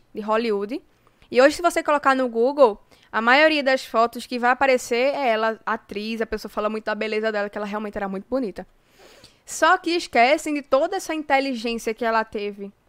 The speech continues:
né? É, trazendo um pouco mais pra essa parte da mulher mesmo em si,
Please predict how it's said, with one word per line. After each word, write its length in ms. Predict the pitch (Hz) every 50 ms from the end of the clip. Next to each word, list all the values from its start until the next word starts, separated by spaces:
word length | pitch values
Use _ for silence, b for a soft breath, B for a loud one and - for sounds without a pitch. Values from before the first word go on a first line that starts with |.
| _ _ _ _ _ _
né? 360 | - 214 208 214 214 233 277 b b b b b b
É, 300 | - - 214 220 214 214
trazendo 400 | 220 - 240 240 233 240 277 311
um 40 | 320
pouco 240 | - 277 269 - 277
mais 280 | 254 240 233 240 240 -
pra 100 | 247 233
essa 220 | 240 - 233 226
parte 520 | - _ 196 190 202 220 233 240 - 233
da 220 | 214 208 214 240 269
mulher 320 | 277 254 240 226 208 208
mesmo 300 | 208 202 202 208 208 202
em 80 | 196 196
si, 380 | - - - 226 247 269 269